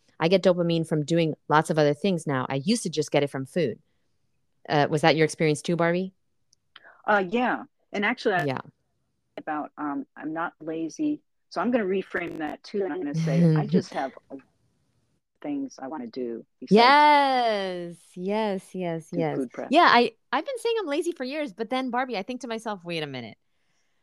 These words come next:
Speaker 1: Like, if I look at my schedule, like, even just this morning,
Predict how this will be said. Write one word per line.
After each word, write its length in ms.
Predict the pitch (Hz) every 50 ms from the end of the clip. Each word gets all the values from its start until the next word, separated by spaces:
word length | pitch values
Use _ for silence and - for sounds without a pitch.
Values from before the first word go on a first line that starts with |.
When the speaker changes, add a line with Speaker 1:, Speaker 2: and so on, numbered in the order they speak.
| _ _
Speaker 1:
Like, 160 | - 240 220
if 100 | 269 269
I 120 | 302 339 370
look 240 | 311 285 294 277 311
at 100 | 285 254
my 120 | 247 233
schedule, 840 | 233 - - 202 185 185 190 226 226 247 269 277 294 320 330 - - _ _ _ _ _ _ _ _ _ _ -
like, 160 | 220 214 220
even 240 | 247 233 240 247 214
just 180 | 233 220 226
this 160 | 226 214 -
morning, 500 | 208 190 175 175 190 208 240 262 277 311